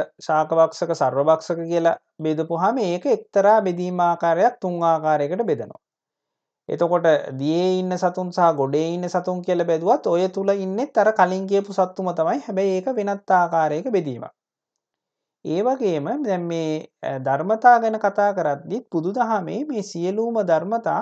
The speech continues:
මෙතනදි විතරක් නෙමෙයි තවත් අද, තැන්වලදී මේ බුදුරජාණන් වහන්සේගේ තියෙන ප්‍රඥාවේ ස්වභාවය කියන්නේ උන්වහන්සේ මේ එකම ධර්මතා ඊටාම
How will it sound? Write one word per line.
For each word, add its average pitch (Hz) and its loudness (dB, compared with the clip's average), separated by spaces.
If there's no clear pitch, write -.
මෙතනදි 180 -8
විතරක් 185 -4
නෙමෙයි 165 -8
තවත් 151 -4
අද, 151 -8
තැන්වලදී 160 -6
මේ 160 -6
බුදුරජාණන් 185 -2
වහන්සේගේ 208 -2
තියෙන 202 -4
ප්‍රඥාවේ 196 -2
ස්වභාවය 185 2
කියන්නේ 214 -2
උන්වහන්සේ 214 -2
මේ 180 -2
එකම 196 -2
ධර්මතා 214 2
ඊටාම 208 -2